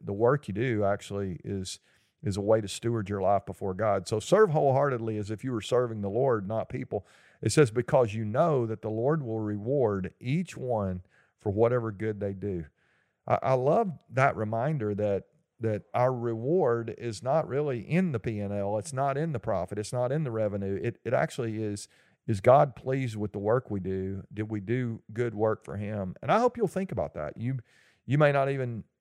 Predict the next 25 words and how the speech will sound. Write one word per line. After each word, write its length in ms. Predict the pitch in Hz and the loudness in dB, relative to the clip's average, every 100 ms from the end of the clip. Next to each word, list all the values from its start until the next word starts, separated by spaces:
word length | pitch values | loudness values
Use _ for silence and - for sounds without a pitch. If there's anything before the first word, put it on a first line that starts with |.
| _ - | _ -12
you 100 | 113 | -10
know, 220 | 80 - - | -10 -12 -2
think 160 | 151 | 0
about 380 | 139 123 120 - - | 2 2 2 0 -4
your 120 | 120 | -2
relationship 640 | 113 123 139 113 135 127 | 2 0 0 -6 -6 -6
with 100 | 101 | -2
God 300 | 113 127 127 | 2 4 4
very 180 | 113 110 | 0 -2
much 320 | 113 113 - | -2 -2 -4
as 80 | 98 | -12
it 100 | - | -8
relates 300 | 107 110 113 | -6 -6 -6
to 80 | 104 | -6
your 120 | 95 | -4
business 440 | 95 117 107 110 90 | 0 -2 -2 -10 -8
or 200 | 92 - _ _ _ - | -8 -10 _ _ _ 4
even 260 | 156 151 | 4 4
your 80 | 107 | 0
family 340 | 131 131 127 | 0 0 -2
life 220 | 117 117 101 | -2 -2 0
or 60 | |
whatever. 360 | 104 110 113 107 | -2 0 0 -2
But 140 | 104 | 0
I, 140 | 113 | 0